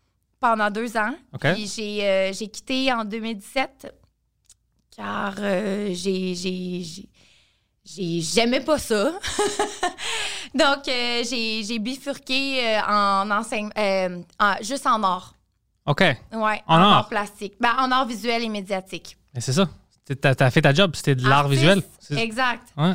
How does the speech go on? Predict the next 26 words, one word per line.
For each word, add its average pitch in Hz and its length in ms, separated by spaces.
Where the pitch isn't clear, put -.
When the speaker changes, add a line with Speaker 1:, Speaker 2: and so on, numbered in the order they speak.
Speaker 1:
Mais 247 200
là, 277 120
le 226 40
monde, 240 220
ils 220 80
me 208 60
disent, « 226 440
Ah, 208 520
c'est 220 100
pas 208 200
de 196 100
l'art, 262 500
c'est 226 140
de 180 200
la 196 120
pornographie. » 214 920
Speaker 2:
Ouais, 226 360
mais 180 300
on 175 100
n'avait 175 180
pas 262 160
déjà 190 380
passé 151 300
à 156 60
travers 151 300
ça 180 220